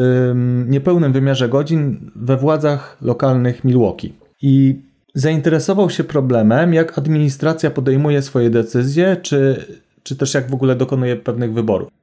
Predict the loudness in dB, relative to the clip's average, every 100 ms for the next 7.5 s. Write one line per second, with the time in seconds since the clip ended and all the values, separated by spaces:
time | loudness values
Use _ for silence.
0 | -2 0 0 -4 _ _ -4 -2 0 0
1 | 0 -2 -2 0 2 2 2 0 -2 -4
2 | -6 -2 -4 -2 -2 2 2 0 -2 -10
3 | _ -6 0 2 0 0 -2 -4 -4 -2
4 | 0 0 -2 -4 -4 -2 0 -2 -4 -2
5 | -2 -2 -6 -10 -2 0 2 2 0 0
6 | 0 -2 -6 -16 _ _ -12 -4 0 2
7 | 0 0 0 -2